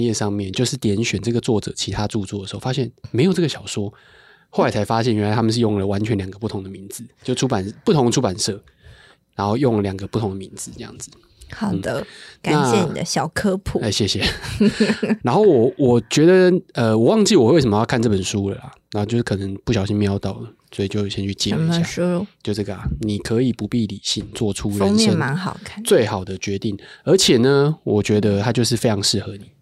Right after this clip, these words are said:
Speaker 2: 为什么？
Speaker 1: 因为他就是一个经济学家，但是一直不用经济学来讨论人生的各种重要决定。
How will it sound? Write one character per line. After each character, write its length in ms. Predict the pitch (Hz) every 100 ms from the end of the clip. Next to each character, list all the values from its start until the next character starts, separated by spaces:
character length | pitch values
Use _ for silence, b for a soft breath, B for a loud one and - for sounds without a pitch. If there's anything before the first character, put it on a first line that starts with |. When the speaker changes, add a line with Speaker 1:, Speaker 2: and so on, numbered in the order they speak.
| _ _ b
Speaker 2:
为 180 | 339 440
什 260 | - 311 247
么？ 400 | 214 202 185 156
Speaker 1:
因 60 | 190
为 60 |
他 140 | 190 202
就 100 | 196
是 160 | 190
一 80 | 185
个 220 | 160 139
经 180 | 123 147
济 160 | 147 143
学 200 | 117 98
家， 180 | 107 110
但 160 | 123
是 400 | 110 127 107 117
一 120 | - 151
直 160 | 110
不 120 | -
用 160 | 110 120
经 200 | 117 104
济 160 | 113 104
学 180 | -
来 160 | 92 95
讨 180 | - 95
论 220 | 104 107
人 160 | 98 98
生 160 | 113
的 100 | 104 98
各 100 | 113
种 180 | 95 98
重 180 | 104 98
要 120 | 95
决 180 | - -
定。 120 | -